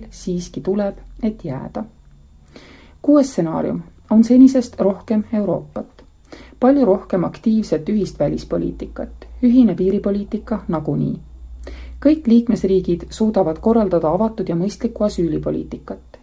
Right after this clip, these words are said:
Migrantidega tegeletakse ja nad integreeruvad ühiskonda päris hästi. Välispiiri kontrollitakse efektiivselt, kuid vastu pakutakse legaalseid mehhanisme Euroopasse ümberasumiseks. Schengeni tsoonis säilib loomulikult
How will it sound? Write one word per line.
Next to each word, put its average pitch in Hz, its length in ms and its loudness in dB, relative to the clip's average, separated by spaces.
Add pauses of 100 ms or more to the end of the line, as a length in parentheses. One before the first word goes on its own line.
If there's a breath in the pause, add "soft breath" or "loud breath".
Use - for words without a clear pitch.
(120)
Migrantidega 214 680 0
tegeletakse 214 680 -4 (220)
ja 180 100 2
nad 170 180 -2
integreeruvad 170 640 -2
ühiskonda 165 560 -6
päris 185 300 -4
hästi. - 360 -12 (720 soft breath)
Välispiiri 220 680 2
kontrollitakse 233 800 2
efektiivselt, 220 880 0
kuid 165 220 -4
vastu 233 320 0
pakutakse 160 580 -4
legaalseid 175 540 0
mehhanisme 170 680 -4 (100)
Euroopasse 175 760 0
ümberasumiseks. 165 920 -4 (540 soft breath)
Schengeni 285 460 4
tsoonis 240 560 2
säilib 196 400 -2
loomulikult 175 720 -2